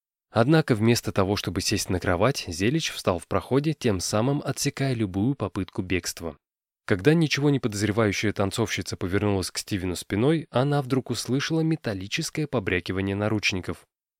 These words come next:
Не подавая вида, танцовщица медленно разворачивается и не замечает в руках Зелича ничего такого, что могло бы издавать хорошо знакомый ей звук. Решив, что этот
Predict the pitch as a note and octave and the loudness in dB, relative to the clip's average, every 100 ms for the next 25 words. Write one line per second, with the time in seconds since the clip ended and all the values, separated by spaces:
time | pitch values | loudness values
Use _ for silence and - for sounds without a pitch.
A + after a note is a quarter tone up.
0 | _ - D3+ A#2+ G#2 F#2 E2 F2+ G#2 C#3 | _ -2 0 4 4 4 0 -2 0 0
1 | - C#3+ - D3+ - A#2+ - G#2+ A2 F2+ | 0 -2 0 -2 -2 -2 0 2 2 2
2 | F#2+ F#2 F2+ D#2+ E2 F2 - D3 D#3+ - | 0 0 -2 -2 -2 -2 -4 -2 -2 -2
3 | D3 - D#3+ F#3 G3+ F#3 C#3 D#3 C3 A#2+ | -6 -6 -4 -2 0 0 2 2 2 0
4 | G#2+ - - E3+ D#3 G#2+ G#2 G#2+ F#2 F2+ | 0 -2 -2 -2 -2 -4 0 0 0 0
5 | C#3+ D#3+ - G2+ G2+ - G2 F#2+ F#2+ E3 | 0 0 0 -2 0 -2 -2 -4 0 0
6 | F3 - - D3 C3+ G2+ C3 E3 A#2+ G#2 | 0 -4 -2 0 0 0 0 0 -4 0
7 | F2+ A2+ - G#2 F2+ B2+ B2 F#2+ - G#2+ | 2 0 -2 -4 -4 -4 -2 -2 0 -2
8 | G2 F#2+ F2+ F#2+ F2+ - _ _ _ _ | -2 -4 -4 -4 -6 -8 _ _ _ _
9 | _ - G#2 - D#3+ - C#3 - B2 A2 | _ 0 0 2 -2 0 -2 2 0 -2